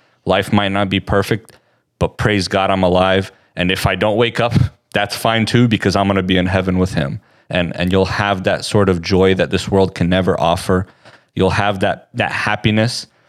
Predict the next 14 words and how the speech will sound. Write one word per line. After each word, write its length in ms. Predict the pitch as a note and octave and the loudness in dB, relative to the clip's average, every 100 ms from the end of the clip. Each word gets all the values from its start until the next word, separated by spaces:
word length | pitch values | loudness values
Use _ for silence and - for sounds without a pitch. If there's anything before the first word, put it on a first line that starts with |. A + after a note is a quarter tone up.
| _ _ - | _ _ -6
that 180 | F#2+ F2 | -2 0
we 100 | F#2+ | 2
read 240 | G2 F#2 | 4 2
about 220 | F#2+ F#2+ | 2 2
Moses. 400 | F#2 G2 G2 G2 | 2 2 2 -2
This, 280 | - G2 - | 0 -2 -2
this 260 | - G2+ - | -2 -2 0
world 340 | G2 G2 F#2 | 0 2 2
will 100 | F#2+ | 2
never 240 | G2 F#2+ G2+ | 2 2 0
provide, 480 | - F#2 F#2 - | 0 2 2 0
provide 360 | - G2 F#2 F#2 | 0 0 0 2
that 160 | F#2 D#2+ | 0 0
happiness. 580 | F#2 F#2 F#2+ F#2+ F#2 | -2 -2 0 0 -2